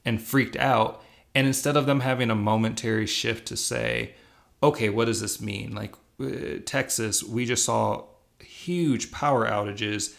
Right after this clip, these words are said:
that we were never prepared for. It was quicker to say, "Well, we need to move back to fossil fuels. If we let fossil fuels go, then everything's gonna go downhill."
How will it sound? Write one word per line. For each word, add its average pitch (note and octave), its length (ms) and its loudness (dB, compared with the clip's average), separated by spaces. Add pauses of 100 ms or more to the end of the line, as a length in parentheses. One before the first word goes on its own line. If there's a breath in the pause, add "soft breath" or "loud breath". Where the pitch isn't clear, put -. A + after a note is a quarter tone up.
(120 loud breath)
that A2 160 -2
we A2 120 2
were G#2 120 0
never G#2+ 280 -2
prepared C3+ 520 0
for. A#2+ 400 -6 (1400 soft breath)
It C3+ 100 4
was A2 200 0
quicker D3 460 0
to A#2 120 2
say, G#2+ 640 0 (320 soft breath)
"Well, B2 280 6
we C3 140 8
need C3 180 4
to A2+ 40 0
move A2 180 2
back G#2 200 -2
to - 60 -12
fossil - 320 -6
fuels. A#2 320 -8
If G#2 120 -8
we C3 120 2
let B2 200 2
fossil A#2 300 0
fuels G2 300 -6
go, G#2 380 -2 (240 loud breath)
then G#2+ 260 -2
everything's A2 520 0
gonna G2+ 160 -6
go A2+ 140 -4
downhill." A2+ 440 -8